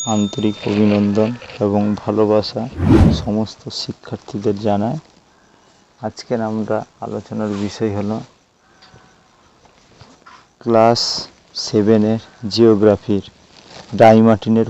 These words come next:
প্রশ্ন বিচিত্রা সম্পর্কে আমরা আলোচনা করব। ক্লাস ছ নম্বর স্কুলের প্রশ্ন নিয়ে আমরা আলোচনা বা পর্যালোচনা করছি। একের দাগের সঠিক উত্তরটি নির্বাচন করে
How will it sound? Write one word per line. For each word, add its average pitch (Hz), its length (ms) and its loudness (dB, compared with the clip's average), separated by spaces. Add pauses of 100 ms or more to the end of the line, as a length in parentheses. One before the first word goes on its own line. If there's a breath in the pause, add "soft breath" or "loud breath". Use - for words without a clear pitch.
(100)
প্রশ্ন - 260 -6 (140)
বিচিত্রা 113 420 -4 (120)
সম্পর্কে 107 480 -2
আমরা 104 300 0
আলোচনা 104 420 0
করব। 110 300 4 (1800)
ক্লাস 117 300 4 (300)
ছ - 40 -18 (200)
নম্বর 117 240 2 (180)
স্কুলের 117 420 2 (720)
প্রশ্ন - 260 -2 (100)
নিয়ে 113 240 2
আমরা 107 200 2 (420)
আলোচনা 110 460 -2
বা 113 120 0 (120)
পর্যালোচনা 110 680 -2
করছি। 113 320 -6 (260)
একের 117 300 -4
দাগের 120 360 0 (680)
সঠিক 131 380 -2 (100)
উত্তরটি - 400 -8 (120)
নির্বাচন 113 460 0 (100)
করে 117 160 -2